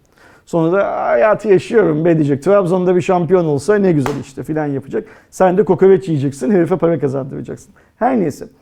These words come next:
Ee, gelelim şeye. Ee, hackerlar parayı alamadıkları zaman da bazı insanları seçerek onlara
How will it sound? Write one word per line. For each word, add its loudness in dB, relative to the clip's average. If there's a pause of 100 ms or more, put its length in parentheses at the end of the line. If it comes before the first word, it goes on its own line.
(340)
Ee, 2
gelelim 0
şeye. 2 (500)
Ee, -2
hackerlar 2
parayı 2
alamadıkları -4
zaman -8
da -8 (340)
bazı 2
insanları -4
seçerek -6
onlara -4